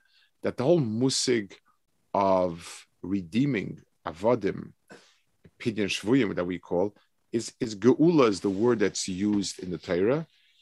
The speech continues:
obviously very reminiscent of the concept of Geula, and for good reason. Valderech HaMedrash, Le'eker Zeroimi. It says,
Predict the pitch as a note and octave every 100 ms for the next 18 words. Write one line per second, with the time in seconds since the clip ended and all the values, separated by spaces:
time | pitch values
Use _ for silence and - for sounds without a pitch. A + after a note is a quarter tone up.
0 | - G#2 G#2+ G#2+ F2 A2 G2+ F#2 F#2 F2+
1 | G2 G#2 A2 G2 - F2+ F2 F2 - G2
2 | F#2 - - D#2 G#2 D3 D#3+ B2+ - _
3 | _ - G#2 - - - A#2+ F#2+ G2+ -
4 | - _ _ _ _ _ _ _ _ _
5 | _ _ _ _ G#2+ A#2+ A2 F3+ F3+ B2+
6 | A2+ A2 G2+ E2+ - G2+ - D3+ D#3+ D3+
7 | A#2+ G#2+ G2 G2 F#2 E2 - G2+ - C#3
8 | C3 G#2 - -